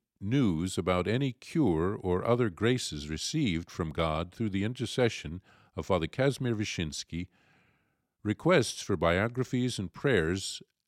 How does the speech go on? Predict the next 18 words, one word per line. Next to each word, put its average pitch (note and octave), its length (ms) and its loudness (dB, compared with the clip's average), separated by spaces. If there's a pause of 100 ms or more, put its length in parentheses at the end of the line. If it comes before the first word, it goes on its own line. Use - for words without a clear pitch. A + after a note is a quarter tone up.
(180)
as G#2+ 140 0
well D3 200 4
as A2+ 140 2
any D3+ 260 0
other B2+ 260 2
correspondence, G#2 1160 -2
to G2+ 100 -8
the F#2 100 -2
following E2+ 540 2
address: D#2+ 600 -4 (1200)
Vice A2 420 0
Postulator E2 920 -2 (280)
of F2 140 -2
the E2+ 100 -2
Marian A2+ 540 0
Causes D#2+ 840 0
of - 180 -10
Canonization G2+ 1040 -2